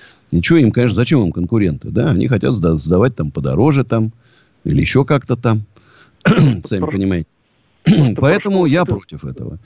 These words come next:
Speaker 1: Но в этих условиях, э, есть уже распоряжение, там всё государственное имущество, там, м, скидки, отсрочки, вообще освобождение от уплаты.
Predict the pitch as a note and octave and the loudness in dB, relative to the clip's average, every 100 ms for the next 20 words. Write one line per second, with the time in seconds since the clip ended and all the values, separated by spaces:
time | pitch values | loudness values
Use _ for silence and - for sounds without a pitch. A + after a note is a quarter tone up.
0 | _ _ - C#3 E3+ F#3+ D3+ D#3 D3 G#3 | _ _ 0 2 4 2 0 -2 -2 0
1 | A3+ F#3 G#2 - - F#2 F#2 B2+ - F#2+ | 0 0 -2 -4 -6 -2 2 2 2 0
2 | F#2 F2 - A2 A2+ E3+ F3+ E3 C#3+ - | 0 0 0 2 4 2 2 0 -2 -4
3 | G#2+ F2+ - G#2 E2 - F#2+ - - G#2+ | -6 -6 -4 -4 -4 -2 -2 -2 0 2
4 | E3 - - F2 - - - - G1+ G1+ | 2 0 -6 -4 -4 -4 -8 -10 -10 -10
5 | - - - - E3 - G2+ D#2+ - G#2+ | -10 -8 -6 0 0 2 -2 -2 0 0
6 | D3 - - F2+ - - D2 - C3 B2+ | 0 -2 -4 -4 -4 -4 -4 0 0 2
7 | F2 - - E2+ E2 D2+ E2+ G#2+ D3 A2+ | 0 -4 -6 -4 -2 0 2 2 2 0
8 | G2+ - G2+ F2 | -2 -2 -2 -2